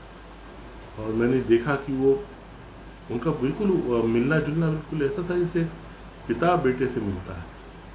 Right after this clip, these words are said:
उनको, उनके व्यवहार में मैं, मैं कल्पना नहीं कर पाता था कि इतने बड़े कलाकार हैं, इतने आयामों में उन,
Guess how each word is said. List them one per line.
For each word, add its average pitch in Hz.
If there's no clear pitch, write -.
उनको, 107
उनके 113
व्यवहार 113
में 135
मैं, 147
मैं 147
कल्पना 135
नहीं 160
कर 139
पाता 123
था 143
कि 147
इतने 135
बड़े 131
कलाकार 120
हैं, 123
इतने 143
आयामों 123
में 143
उन, 135